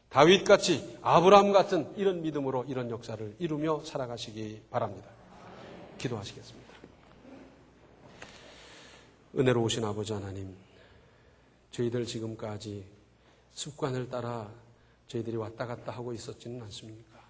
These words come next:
불쌍히 여겨 주시옵소서. 이제는 참 다윗과 같이 쇠약해질 정도로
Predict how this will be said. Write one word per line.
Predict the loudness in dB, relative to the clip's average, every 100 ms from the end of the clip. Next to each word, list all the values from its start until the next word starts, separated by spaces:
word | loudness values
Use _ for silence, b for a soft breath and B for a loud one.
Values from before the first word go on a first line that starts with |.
| B -10
불쌍히 | -10 -8 -10 -8 -8
여겨 | -8 -10 -12 -14
주시옵소서. | -14 -12 -12 -14 -14 -14 -12 -14 -20 _ _ -10
이제는 | -6 -4 -4 -8 -10
참 | -8 -8 -10 -14
다윗과 | -10 -8 -8 -10 -14
같이 | -14 -12 -14 -16 -20 _ b b b b b b b _
쇠약해질 | -10 0 2 2 -2 -4 -2 -2 -2
정도로 | -2 0 2 4 2 0